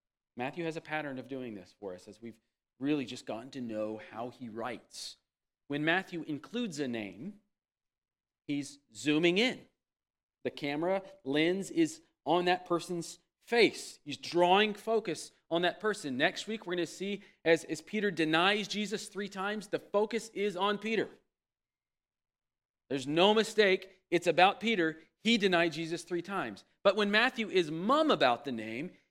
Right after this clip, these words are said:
he's zooming out on the scene. And when the scene is zoomed out, our attention naturally focuses on Jesus.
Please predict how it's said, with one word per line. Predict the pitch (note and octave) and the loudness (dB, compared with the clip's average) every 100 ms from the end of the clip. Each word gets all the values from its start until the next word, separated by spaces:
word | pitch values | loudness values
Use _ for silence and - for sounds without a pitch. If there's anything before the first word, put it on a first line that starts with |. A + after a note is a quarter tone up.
| _ | _
he's | G#3+ G3+ | -4 -4
zooming | C#3+ G3+ G#3+ G#3 | -2 0 2 4
out | G#3+ C#4 - | 4 4 2
on | E3+ | -2
the | C#3 | -2
scene. | - - B2+ F#2+ F#2+ _ _ | -6 -10 -12 -12 -18 _ _
And | D3+ E3+ | -2 0
when | D#3+ | 0
the | D3+ | -2
scene | - - - C4 C4+ | -4 -10 -2 2 2
is | G#3+ D3 | 2 0
zoomed | F3+ A#3+ F#3+ | -2 -2 2
out, | D#3+ F#3 - | 2 2 2
our | E3+ F#3 | 2 2
attention | - - - A3 - D#3+ D#3+ | 0 -6 -6 -4 -4 -4 -2
naturally | D3 D3 - F3 F3+ | -2 -4 -6 -4 -4
focuses | - C3+ - - C#3 | -4 -6 -8 -16 -12
on | A#2+ A2 A2 - _ _ _ | -10 -10 -12 -16 _ _ _
Jesus. | D3 C3+ | -2 -2